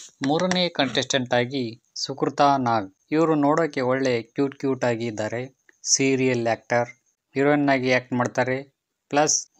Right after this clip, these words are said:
ವಿಲನ್ ಆಗಿ ಕೂಡನು ಆಕ್ಟ್ ಮಾಡ್ತಾರೆ. ಇವರು Bigg Boss-ಗೆ ಬಂದ್ರೆ ಯಾವ ಕ್ಯಾರೆಕ್ಟರ್ ಇವ್ರಿಗೆ ಶೂಟ್ ಆಗುತ್ತೆ ಅನ್ನೋದನ್ನ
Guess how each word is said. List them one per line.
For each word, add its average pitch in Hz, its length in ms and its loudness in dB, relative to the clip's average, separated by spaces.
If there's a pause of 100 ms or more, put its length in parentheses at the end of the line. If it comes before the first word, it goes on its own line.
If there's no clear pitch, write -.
ವಿಲನ್ 131 320 0
ಆಗಿ 120 220 -2
ಕೂಡನು 135 500 -4 (120)
ಆಕ್ಟ್ 123 260 -2
ಮಾಡ್ತಾರೆ. 113 580 -4 (260)
ಇವರು 156 180 4
Bigg 143 240 2
Boss-ಗೆ 156 360 0
ಬಂದ್ರೆ 135 520 -2
ಯಾವ 139 300 4
ಕ್ಯಾರೆಕ್ಟರ್ 131 540 0
ಇವ್ರಿಗೆ 120 280 -4
ಶೂಟ್ 139 360 -6
ಆಗುತ್ತೆ 123 320 -2
ಅನ್ನೋದನ್ನ 113 400 -4